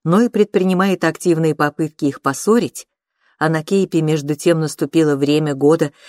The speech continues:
когда световой день начал убавляться,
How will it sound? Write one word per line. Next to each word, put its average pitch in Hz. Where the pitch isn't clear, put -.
когда 156
световой 156
день 156
начал 160
убавляться, 151